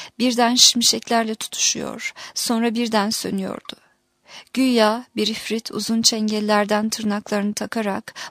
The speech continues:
bu karanlıkları yırtıyor, onlardan bir saniye için kandan bir şelale taşıyor, sonra yine siyahlıklara boğuluyordu. Ben bunları seyrediyordum,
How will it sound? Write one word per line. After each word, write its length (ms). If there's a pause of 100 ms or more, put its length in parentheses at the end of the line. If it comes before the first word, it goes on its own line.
bu 40
karanlıkları 680
yırtıyor, 720 (300)
onlardan 640
bir 100
saniye 500
için 380 (280)
kandan 460
bir 100
şelale 540
taşıyor, 680 (240)
sonra 360
yine 220
siyahlıklara 720
boğuluyordu. 680 (960)
Ben 220
bunları 300
seyrediyordum, 880